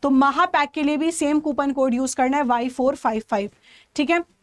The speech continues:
किसी को महापैक परचेज करना है तो that's very good। अब <clears throat> लेकिन किसी के पास थोड़ा सा shortage of money है, महापैक नहीं कर पा रहा है, तो तीन चार महीने की ये कोर्स है, ये आपकी सफलता बैच, अ, ठीक है, सफलता बैच है गाइस। फटाफट से आपको क्या करना है, आपको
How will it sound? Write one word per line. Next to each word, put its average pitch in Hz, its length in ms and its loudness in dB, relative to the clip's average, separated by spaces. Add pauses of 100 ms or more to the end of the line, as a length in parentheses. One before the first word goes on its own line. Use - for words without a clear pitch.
किसी 294 200 0
को 330 80 0
महापैक 285 460 0
परचेज 277 340 -2
करना 285 200 -2
है 349 60 -4
तो 370 100 -4
that's 247 320 -2
very 240 200 2
good। 202 140 -2 (480)
अब 320 260 0 (180)
<clears throat> 320 80 -2 (300)
लेकिन 302 240 0
किसी 359 180 0
के 359 80 0
पास 349 260 0
थोड़ा 311 140 2
सा 339 140 0
shortage 302 480 0
of 311 100 0
money 277 360 2
है, 285 120 0
महापैक 277 440 0
नहीं 269 200 -2
कर 285 140 0
पा 269 160 -2
रहा 240 120 -2
है, 240 80 -6 (280)
तो 285 60 -8
तीन 302 180 0
चार 320 180 2
महीने 302 260 2
की 277 100 -2
ये 302 80 4
कोर्स 277 360 0
है, 277 80 0
ये 277 100 0
आपकी 311 300 0 (320)
सफलता 285 480 2
बैच, 240 340 -2 (360)
अ, 247 400 2 (240)
ठीक 294 140 -2
है, 359 120 0 (320)
सफलता 294 440 2
बैच 294 260 0
है 330 60 -2
गाइस। 294 320 0 (300)
फटाफट 330 340 2
से 339 100 -2
आपको 320 180 -2
क्या 311 160 0
करना 285 260 0
है, 311 160 -4 (220)
आपको 262 400 0